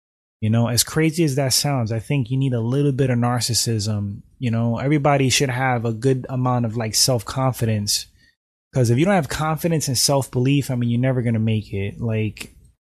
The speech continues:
in so many facets of life. But anyway, guys, I'm not trying to stand on a soapbox and act like I know everything. Um, <laughs> been on here, uh, over an hour. Usually I do lives for about an hour. So, uh,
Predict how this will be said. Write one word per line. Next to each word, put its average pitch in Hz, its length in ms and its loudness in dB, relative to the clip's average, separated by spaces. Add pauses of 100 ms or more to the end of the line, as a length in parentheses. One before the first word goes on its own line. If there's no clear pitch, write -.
(200)
in 113 100 0
so 165 260 4
many 165 200 6
facets 131 520 0
of 113 60 -2
life. 101 420 -4 (1160)
But 139 140 2
anyway, 175 300 4
guys, 131 480 2 (360)
I'm 131 140 -2
not 147 180 0
trying 147 240 -2
to 135 80 0
stand 147 300 0
on 139 140 -2
a 131 40 -2
soapbox 143 720 2
and 131 100 0
act 131 160 0
like 139 220 2
I 139 60 4
know 135 200 4
everything. 131 680 2 (640)
Um, 117 580 -2 (220)
<laughs> - 800 -4
been 139 140 2
on 139 180 2
here, 139 440 2
uh, 120 340 -2
over 123 260 2
an 117 100 0
hour. 143 440 0
Usually 131 500 0
I 123 80 2
do 120 240 0
lives 123 380 -2
for 127 80 -6
about 113 240 -4
an 113 120 -4
hour. 127 380 2
So, 120 360 -2
uh, 117 360 -2